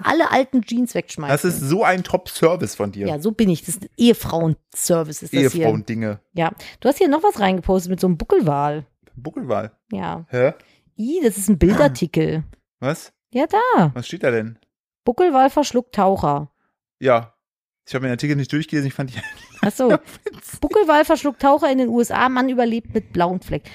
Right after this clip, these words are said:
Speaker 1: Jetzt muss ich tatsächlich
Speaker 2: Ja, ich, na, das ist doch egal.
Speaker 1: Das ist doch ekelhaft. Jetzt bin ich hier auf der Bildseite.
Speaker 2: Soll
Speaker 1: Oh, der
Speaker 2: ich
Speaker 1: sieht
Speaker 2: vorlesen?
Speaker 1: Ganz, ja, mach mal, der sieht ganz happy aus.
Speaker 2: Ja, warte, ich muss hier einmal kurz, wo ist denn die Podcast-Suche?
Speaker 1: Buckelwale sind so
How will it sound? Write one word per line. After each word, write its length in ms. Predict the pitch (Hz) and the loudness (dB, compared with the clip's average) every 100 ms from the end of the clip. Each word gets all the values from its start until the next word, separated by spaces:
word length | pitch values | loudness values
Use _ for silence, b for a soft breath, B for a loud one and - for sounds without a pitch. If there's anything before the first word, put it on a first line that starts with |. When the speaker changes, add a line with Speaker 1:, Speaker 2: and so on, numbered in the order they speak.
| B B | B B
Speaker 1:
Jetzt 160 | 196 | -2
muss 220 | 233 330 392 | 0 0 0
ich 80 | |
tatsächlich 680 | - - - 269 285 294 302 | 0 0 4 4 4 2 0
Speaker 2:
Ja, 60 | 147 | -4
ich, 120 | 143 | -4
na, 380 | 131 127 147 143 | -4 2 4 4
das 120 | 113 95 | 0 -6
ist 80 | |
doch 120 | 104 98 | -10 -8
egal. 160 | 175 120 | -10 -6
Speaker 1:
Das 120 | 90 | -6
ist 80 | 90 | -2
doch 160 | 226 - - | -2 -2 -6
ekelhaft. 960 | 262 302 311 - 294 285 277 262 247 | -2 0 -2 -2 2 4 6 4 0
Jetzt 180 | 220 - | -8 -8
bin 100 | 240 | -6
ich 100 | 240 | -2
hier 120 | - | 0
auf 120 | - - | -2 -2
der 140 | 208 | -4
Bildseite. 580 | 190 226 - 165 160 160 B - | -2 -4 -2 -4 -2 -6 B -2
Speaker 2:
Soll 40 | |
Speaker 1:
Oh, 20 | |
der 100 | 139 | 2
Speaker 2:
ich 60 | 156 | 2
Speaker 1:
sieht 80 | 156 | 4
Speaker 2:
vorlesen? 360 | 147 139 143 | 4 4 2
Speaker 1:
Ganz, 80 | 226 | 2
ja, 100 | 240 | 2
mach 160 | 247 285 | 2 0
mal, 100 | 220 | 0
der 120 | 196 | 0
sieht 120 | 220 | -2
ganz 200 | 220 214 | -4 -4
happy 240 | 233 190 - | -6 -8 -8
aus. 300 | - 160 - | -6 -8 0
Speaker 2:
Ja, 180 | 135 135 | 2 4
warte, 240 | 143 143 | 4 4
ich 140 | 110 135 | 0 0
muss 180 | 131 | -4
hier 140 | 139 120 | 0 0
einmal 160 | 123 | 0
kurz, 240 | 123 139 - | 0 -2 -2
wo 40 | |
ist 80 | 131 | -4
denn 60 | 120 | -4
die 80 | |
Podcast-Suche? 480 | 110 - - 104 - | 0 -2 0 0 2
Speaker 1:
Buckelwale 480 | 104 104 160 - 175 | 2 4 2 0 -4
sind 260 | 180 165 - | -8 -12 -8
so 280 | 175 254 | -8 -8